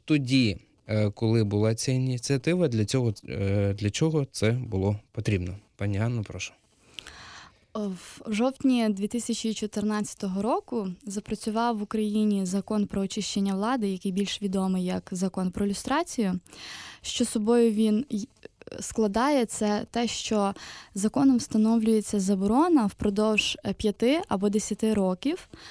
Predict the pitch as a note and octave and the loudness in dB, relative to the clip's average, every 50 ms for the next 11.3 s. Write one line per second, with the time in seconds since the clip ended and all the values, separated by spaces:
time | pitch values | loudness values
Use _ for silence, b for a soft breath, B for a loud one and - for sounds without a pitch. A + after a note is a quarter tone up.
0 | B B B B B - B3 C4 C#4 C4+ B3 - A#3 - - G#3+ F#3+ G#3+ A3+ A3+ | B B B B B 2 6 8 8 8 6 4 -2 0 0 0 2 4 4 4
1 | G#3+ G#3+ G3+ G3 - - G3+ F3 - - A#3 C#4 F#4 - - - - A3 G#3 G3+ | 4 2 2 0 0 -2 -2 -4 -2 0 0 0 0 -2 -6 -6 -2 -2 2 4
2 | G#3 G#3+ A#3 C4+ D#4 D4 - D4 C4 - - - F#3 F#3 G#3+ A3 G3 F#3+ F#3+ - | 4 4 6 4 4 4 4 2 0 0 -2 -6 -6 -2 0 0 0 0 -2 -2
3 | - F#3+ - G3+ F#3+ - - B3+ D#4+ G4 F#4 E4+ D#4 B3+ G3+ F#3 G3+ G3+ G3 A3+ | -4 -4 -2 -2 -4 0 0 0 0 2 2 2 2 2 0 0 -2 0 2 2
4 | A#3+ A#3+ A#3+ A#3 A3+ A3 G#3+ - - G#3+ G3 F3+ F3 F3 E3 D#3+ E3+ F3 - - | 4 6 6 6 6 6 4 2 0 -2 0 0 0 0 0 0 -2 -4 -4 -8
5 | - - - - F#3 - - G#3 G3 F#3+ - - - G3 E3+ E3+ - - - - | -10 -10 -8 -10 -8 -4 -2 -2 -2 -2 -2 -4 -6 -8 -8 -8 -10 -10 -6 -4
6 | F3+ F3 F#3 F#3 F3+ F3 E3+ - F3 F#3 G#3+ B3 D4 E4+ E4+ D4+ - - C4+ C4 | -2 -2 -2 -2 -4 -4 -4 -4 -2 0 2 4 6 6 6 6 4 4 2 2
7 | C4 A#3+ B3 A#3+ A#3 A3+ A3 - A3 F#3 F#3 G3 G#3+ G#3+ G#3+ G#3 G3+ F3+ G3 F#3+ | 4 4 4 4 4 2 0 -2 -4 -2 0 2 2 2 2 0 0 0 0 -2
8 | - - - F#3+ F#3+ G3 G3+ G3+ - - G#3 G3 F#3+ F3+ F#3 F#3+ F#3 - F#3+ A3+ | -2 0 0 0 2 2 0 0 0 0 0 0 0 0 -2 -4 -4 -2 0 2
9 | C4 D#4 F4 E4 D#4+ D4+ B B B B B B B - G#3+ G#3 - - A3+ D4 | 4 4 6 6 4 2 B B B B B B B 0 0 2 4 6 6 8
10 | E4 D#4 D4 - - F#3+ F3 G#3 A3+ G#3+ A#3 A#3 A#3 A3+ A3 - - - G#3 - | 8 8 6 4 0 2 4 4 6 6 6 6 6 6 4 2 0 -6 -4 -4
11 | - - - - - - | -4 -6 -6 -6 -8 -18